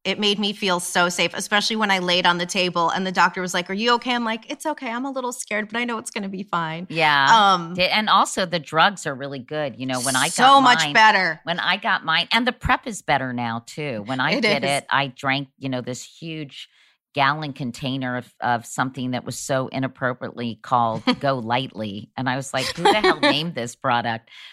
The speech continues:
Speaker 2: But, um, now, now the prep is easier and the, the propofol gives you a really
Speaker 1: Mm-hmm.
Speaker 2: nice sleep. And when I got it, I wanted to be able to talk, and you can just
Speaker 1: Right.
Speaker 2: totally be out, and you wake up and it's done.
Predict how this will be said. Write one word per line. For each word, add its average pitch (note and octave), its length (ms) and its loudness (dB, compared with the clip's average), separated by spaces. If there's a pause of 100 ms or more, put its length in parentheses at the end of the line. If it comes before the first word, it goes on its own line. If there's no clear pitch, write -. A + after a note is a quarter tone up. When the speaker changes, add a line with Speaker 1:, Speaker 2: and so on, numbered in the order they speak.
(120)
Speaker 2:
But, D#3 320 4
um, C3+ 360 2 (360)
now, E3+ 540 4
now C#3+ 240 0
the D3 100 -8
prep - 320 -2
is D#3+ 220 -8
easier B2+ 720 -6 (100)
and A#2+ 280 -6 (220)
the, A#2 300 0 (140)
the B2+ 80 -6
propofol B2+ 1000 -4
gives B2+ 280 -12
you A#2+ 80 -8
a A#2 40 -8
really C3 360 -4
Speaker 1:
Mm-hmm. F3+ 200 -2
Speaker 2:
nice A#2+ 320 -4
sleep. A#2 540 -10 (340)
And C#3+ 280 -2
when D#3 140 0
I E3+ 160 2
got B2+ 280 0
it, B2 220 -4
I C#3 100 0
wanted C#3+ 360 -2
to A2 60 -12
be B2 140 -8
able G#2+ 220 -10
to A#2 100 -14
talk, A#2 520 -2 (100)
and A#2+ 180 -8
you D3 140 -10
can B2+ 180 -8
just A#2 300 -12
Speaker 1:
Right. E3+ 160 2
Speaker 2:
totally B2 240 -8
be G#2+ 240 -8
out, G#2+ 340 -4 (100)
and A2 460 -6 (340)
you C3 140 -6
wake C3 320 -4
up B2+ 260 2
and A2 140 -4
it's - 220 -12
done. A#2 480 -4